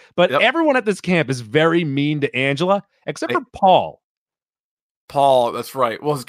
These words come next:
Speaker 2: well, her cousin's obviously nice
Speaker 1: Yeah.
Speaker 2: and always has
Speaker 1: Yeah.
Speaker 2: six and four. Yeah, then there is Paul, who
Speaker 1: Yep.
Speaker 2: does take a liking to her.
Speaker 1: And she finally talks to Paul. By the way, she hasn't spoken this entire movie.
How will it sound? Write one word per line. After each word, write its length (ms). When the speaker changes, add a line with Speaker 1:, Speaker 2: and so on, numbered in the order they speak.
Speaker 2:
well, 240
her 100
cousin's 460
obviously 560
nice 240
Speaker 1:
Yeah. 220
Speaker 2:
and 100
always 180
has 120
Speaker 1:
Yeah. 100
Speaker 2:
six 160
and 100
four. 160
Yeah, 180
then 200
there 160
is 240
Paul, 640
who 340
Speaker 1:
Yep. 180
Speaker 2:
does 260
take 220
a 40
liking 420
to 120
her. 320
Speaker 1:
And 140
she 220
finally 460
talks 320
to 100
Paul. 280
By 180
the 80
way, 180
she 200
hasn't 260
spoken 400
this 120
entire 360
movie. 340